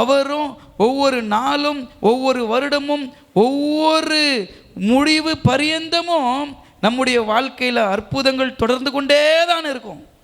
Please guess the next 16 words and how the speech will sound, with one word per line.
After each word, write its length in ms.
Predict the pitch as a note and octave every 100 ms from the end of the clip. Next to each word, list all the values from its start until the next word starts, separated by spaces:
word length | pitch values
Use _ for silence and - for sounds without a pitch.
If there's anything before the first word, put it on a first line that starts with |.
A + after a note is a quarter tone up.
| _
தொடர்ந்து 280 | F3 A3 B3+
கொண்டே 220 | B3+ F3 B2
தான் 180 | A#3 A3
இருக்கும். 300 | - - - - - - - D3+
நம்ம 140 | F3+
யோசிக்க 520 | A3 B3+ B3+ - - B3+
முடியாத 480 | B3 C4+ C#4+ C#4+ D4 C#4
அற்புதங்கள், 520 | A3+ - G#3+ G3+ F#3
கிரகிக்க 400 | F3+ A#3 D4+ D4+ D4+
முடியாத 320 | D4+ C#4+ C#4 C4
அற்புதங்களை 520 | B3 B3 A#3 A3 G3+ D#3+ - - -
கர்த்தர் 400 | G#3 - A#3 -
செய்கிற 280 | G#3 G#3+ G3+ F3+
தெய்வமா 320 | G3 F#3+ F#3 F3
இருக்கிறார். 360 | E3+ E3 D#3+ D3 D#3+
வார்த்தையினால 840 | A3+ B3 - B3+ C4 C4 C#4 C#4